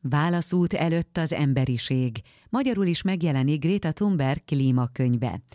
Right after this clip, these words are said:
mégpedig november huszonkettedikén az Open Books kiadásában, az On the Spot Books sorozat részeként. A svéd klímaaktivista bestsellerét doktor Molnár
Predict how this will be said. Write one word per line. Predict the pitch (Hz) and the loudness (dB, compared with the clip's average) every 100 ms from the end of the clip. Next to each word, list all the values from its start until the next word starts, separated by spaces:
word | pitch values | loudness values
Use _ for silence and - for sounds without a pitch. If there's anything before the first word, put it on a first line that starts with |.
| - - | -20 -8
mégpedig | 156 - 127 123 | -6 -2 -2 0
november | 135 143 135 127 123 | -2 0 0 0 -2
huszonkettedikén | 143 - 131 120 127 - 127 143 190 190 | -4 -2 -2 -2 -4 -2 -2 -2 -2 -2
az | 185 | -2
Open | - 196 151 127 | -2 -2 0 -2
Books | 123 - | -2 -6
kiadásában, | - 151 127 127 123 131 123 127 117 - - - | -4 -2 0 -2 -2 -2 0 0 -2 -4 -20 -16
az | - 151 | -6 -4
On | - 277 | -2 0
the | 226 | -2
Spot | - 165 170 135 | -2 -4 -4 -2
Books | 135 139 - | -4 -4 -10
sorozat | - 127 135 139 127 | -6 -4 -2 -2 -4
részeként. | 127 123 - 131 123 135 117 - - - _ _ _ - | -2 -4 -2 -4 -4 -4 -4 -8 -12 -20 _ _ _ -6
A | 151 147 | -2 -2
svéd | - 165 196 202 | -2 -2 -2 -2
klímaaktivista | - 160 147 127 123 - 131 123 - 123 | -2 0 0 0 -2 -2 -2 -2 -2 -2
bestsellerét | 135 - 135 123 123 127 135 143 - - - - | -2 -4 -4 -2 -2 0 -2 -4 -8 -20 -20 -8
doktor | 226 220 | -6 -2
Molnár | 214 285 285 185 | 0 0 0 -2